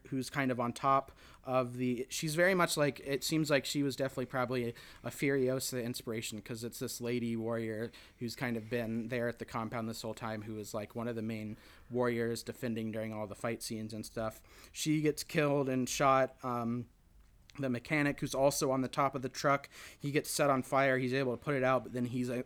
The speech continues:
eventually, he's pulled off the, uh, the truck and run over, and he's do-, dead. So basically now the truck's defenseless. It's just Ma-,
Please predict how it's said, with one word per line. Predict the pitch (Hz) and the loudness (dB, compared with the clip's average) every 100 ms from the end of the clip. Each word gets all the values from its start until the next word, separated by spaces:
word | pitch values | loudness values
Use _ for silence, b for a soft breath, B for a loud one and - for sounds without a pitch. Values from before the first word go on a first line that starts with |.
| - | -4
eventually, | 127 131 - 127 - B B B | -4 -2 -2 -4 -4 B B B
he's | 135 127 - - - | -2 -2 -4 -16 -6
pulled | - 147 135 | 2 2 4
off | 131 123 - | 4 2 -2
the, | 123 120 120 | -2 0 0
uh, | 117 117 b b _ | 0 -2 b b _
the | 123 113 | -6 -4
truck | - 131 127 | -2 -2 0
and | 127 113 | -2 -2
run | 117 120 | 0 0
over, | 120 117 113 | -2 -2 -2
and | 117 113 | -2 -2
he's | 120 117 | -4 -6
do-, | - 117 117 | -2 -2 -2
dead. | - 117 117 | -2 -2 0
So | - 123 | -2 0
basically | 135 135 139 - 127 | 2 2 0 0 0
now | 123 | 2
the | 120 | 0
truck's | 120 - 123 - | -4 -4 -4 -4
defenseless. | 113 - 147 - 135 131 | -4 2 2 2 -2 -2
It's | 104 | -4
just | - 120 | -4 -4
Ma-, | 120 120 135 | -2 0 0